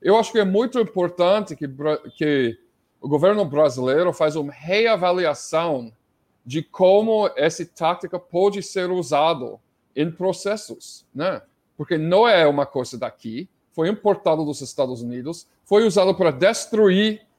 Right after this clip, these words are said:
o plano do desenvolvimento do Brasil, destruindo a indústria de construção civil, do, do construção dos navios,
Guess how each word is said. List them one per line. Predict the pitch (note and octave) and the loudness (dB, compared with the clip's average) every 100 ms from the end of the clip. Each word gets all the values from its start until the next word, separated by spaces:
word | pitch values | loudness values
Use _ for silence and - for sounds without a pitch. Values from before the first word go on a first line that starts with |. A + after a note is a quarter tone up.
| - | -4
o | - | -4
plano | - F3+ F#3 | 0 0 2
do | E3+ | -2
desenvolvimento | D#3 D#3 D#3 D#3 C#3+ C#3+ D3+ D3 | 0 -2 -2 -2 -2 -4 -6 -6
do | C3 | -8
Brasil, | A2+ C3 A2 C3 | -6 -6 -2 -4
destruindo | D3 G3 - G3+ F#3+ G3+ G3 - | -2 -4 -4 -2 0 0 -4 -4
a | A2 C#3+ | -2 -2
indústria | E3 E3+ - E3+ | -2 -4 -4 -6
de | D3 | -4
construção | - D3+ D#3 - D3+ D3 | -6 -8 -8 -8 -8 -6
civil, | D3+ B2+ C#3 F3+ A3 _ _ _ _ - | -6 0 2 2 0 _ _ _ _ -4
do, | C3+ D3 C#3 A#2 | 4 6 6 4
do | C3+ C3+ B2+ B2 A#2 A2+ - _ _ _ _ _ _ _ | 2 2 2 0 -2 -6 -12 _ _ _ _ _ _ _
construção | E3+ E3+ E3+ - E3 | -2 -2 -4 -4 -4
dos | D#3 C3+ | -4 -6
navios, | D3 C#3+ A2+ D3 F3+ G3+ - | -2 -2 0 0 0 -2 -8